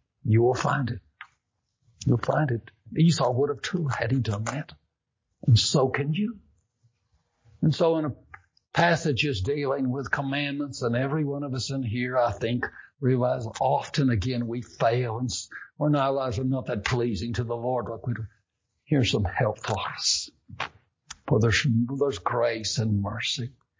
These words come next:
in the Lord. One of my favorite passages is from Psalm one oh three, describing the Lord, said he's merciful and he's gracious, slow to anger and abounding in mercy.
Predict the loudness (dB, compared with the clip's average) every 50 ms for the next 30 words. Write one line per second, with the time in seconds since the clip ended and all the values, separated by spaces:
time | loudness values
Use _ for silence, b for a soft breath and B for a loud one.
0 | _ _ _ _ _ _ _ 2 4 6 6 6 2 0 -2 -4 -6 -8 -10 -4
1 | -4 -2 -2 0 0 0 -2 0 0 -2 -2 -2 -4 -4 -2 0 2 2 2 0
2 | -4 -4 -4 -2 -2 -2 -2 -4 -6 -8 -4 -2 -2 0 0 -2 -4 -6 -14 _
3 | B B B B B B B _ _ _ _ _ 0 2 4 4 4 4 2 0
4 | -2 -4 -8 -8 -6 -4 -2 -2 0 0 -2 -2 -4 -2 0 2 2 2 2 0
5 | -4 -4 -4 -4 -2 0 2 2 4 4 4 4 2 2 0 0 -2 -2 -4 -4
6 | -6 -6 -12 -12 -12 -6 -2 0 0 0 0 0 0 0 0 0 -2 -2 -4 -4
7 | -4 -6 -8 -8 -8 -8 -8 -8 -12 b b b b b b _ -6 -4 -2 -2
8 | -2 -2 0 2 2 4 4 4 2 2 0 0 -2 -2 -2 -4 -4 -4 -4 -4
9 | -4 -2 -2 -2 -2 0 0 0 2 2 2 0 0 -2 -2 -2 -2 0 0 -2
10 | -2 -2 -2 -2 -2 -2 -2 -2 -2 -2 0 2 2 2 2 0 0 -2 -2